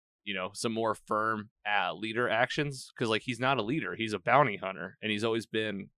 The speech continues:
a one-shot, one, one-on-one guy that kinda did his own thing this, the whole time. And this is now, like, "I'm gonna lead a whole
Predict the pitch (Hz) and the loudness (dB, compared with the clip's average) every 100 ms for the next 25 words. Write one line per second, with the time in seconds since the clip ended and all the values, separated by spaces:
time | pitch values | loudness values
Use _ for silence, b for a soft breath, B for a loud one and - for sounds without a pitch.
0 | - 98 104 110 - 110 101 - - 113 | -12 -8 -6 -4 0 2 2 -2 -10 -6
1 | 110 107 - _ _ _ _ _ _ _ | -4 -4 -10 _ _ _ _ _ _ _
2 | _ _ _ 123 131 117 113 110 101 104 | _ _ _ 2 4 4 4 2 4 8
3 | 120 101 101 - - 113 104 113 104 95 | 8 6 0 -4 -2 0 2 2 2 -2
4 | - 127 107 98 - - 107 139 123 135 | 0 0 -2 -8 -8 -4 0 0 2 4
5 | 131 90 87 _ _ _ _ - 120 135 | 4 4 -4 _ _ _ _ -2 2 4
6 | 127 113 110 101 98 90 - 110 113 101 | 2 2 2 6 4 4 0 0 0 2
7 | 104 92 104 90 | 0 -2 -4 -6